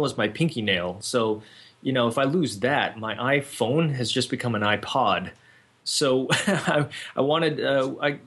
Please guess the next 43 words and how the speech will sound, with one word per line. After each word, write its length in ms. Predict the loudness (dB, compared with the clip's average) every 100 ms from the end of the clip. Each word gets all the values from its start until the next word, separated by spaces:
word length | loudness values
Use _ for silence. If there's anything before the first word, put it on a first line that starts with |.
| -20 -6
you 120 | 0
know, 180 | 2 2
Ed 220 | 0 0
and 100 | 2
I, 360 | 2 4 2 -2 -8 0
we 160 | 2
launched 340 | 4 2 0 -2
Simple 340 | -2 -2 -4
Case, 460 | 0 0 2 -4 -10 -20 -20 _ -2
uh, 200 | 0 2
as 160 | 2
a 60 | 0
product 460 | 0 0 0 0 -2
to, 220 | -2 -2
to 220 | -2 -4
kind 240 | 0 0
of 120 | 0 0
relieve 580 | -2 0 2 0 -2
this 320 | -2 0 -2 -6
pain 640 | -2 0 2 0 -2 -2
of, 280 | -2 -2 -4
of 140 | -6
traveling 520 | -4 0 0 0 -2 -2
and 120 | 0
make 220 | 0 0
it 120 | -2 -2
easier 560 | -2 0 0 2 2
and 120 | 0
more 160 | 0 -2
comfortable 560 | -2 -4 -2 -2 0 -2
for 140 | -4
people 420 | -2 -2 0 -2
to, 300 | 0 0 -2 -4 -18 -10
to 100 | -8
keep 300 | -2 0 2
in 140 | 0 0
communications 880 | 2 2 2 2 2 4 0 -2 -2
in 200 | -2 -2
the, 260 | -2 -6 -10 -18 -12 -10 -8 -2
as 220 | 2 2
they 120 | 0
travel. 480 | -2 0 0 -2 -8 -12 -20 -10 0
Um, 360 | 0 0 -4